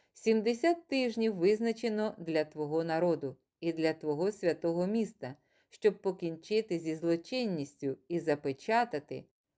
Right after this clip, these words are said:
покласти край гріху, спокутувати беззаконня і повернути вічну праведність,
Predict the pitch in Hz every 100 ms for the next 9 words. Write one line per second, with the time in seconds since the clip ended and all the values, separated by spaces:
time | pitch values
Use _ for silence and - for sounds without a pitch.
0 | _ - 202 214 247 277 - 233 233 202
1 | 202 208 208 220 214 - 214 139 _ _
2 | _ _ - - 208 - 247 240 202 202
3 | 202 185 196 170 180 175 226 269 247 156
4 | 143 _ _ _ 254 294 294 262 254 233
5 | 262 240 202 202 202 202 185 180 180 160
6 | 143 143 131 _